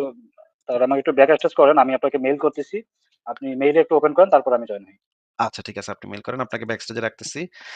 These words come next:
Speaker 2: আ, পরের জনকে যুক্ত করি। আ-, আচ্ছা, আমাদের সাথে যিনি ছিলেন ফিন ভাই, উনি এই যে ইয়াটা পাঠাইছেন, আমি এটা একটু দেখি।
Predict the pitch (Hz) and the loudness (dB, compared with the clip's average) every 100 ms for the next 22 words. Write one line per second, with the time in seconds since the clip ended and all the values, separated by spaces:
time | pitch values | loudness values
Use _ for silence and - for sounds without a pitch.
0 | - - 123 127 143 143 151 151 143 - | -14 -4 0 4 4 2 -4 -4 -6 -8
1 | 139 156 175 143 - _ 143 165 147 151 | -4 -2 0 0 -2 _ 2 4 4 4
2 | 156 147 - 151 147 147 147 160 160 131 | -2 -4 -6 -4 -4 -6 -6 0 0 0
3 | - 143 143 - 120 123 143 117 98 123 | -4 -6 -6 -8 -6 0 0 0 -4 -6
4 | 123 120 117 117 117 117 113 120 113 117 | -6 -6 -6 -4 -2 -2 -2 -2 -4 -6
5 | - 120 110 107 - 113 113 110 - 113 | -6 -8 -8 -12 -12 -10 -10 -12 -16 -14
6 | 110 - 135 | -12 -12 -12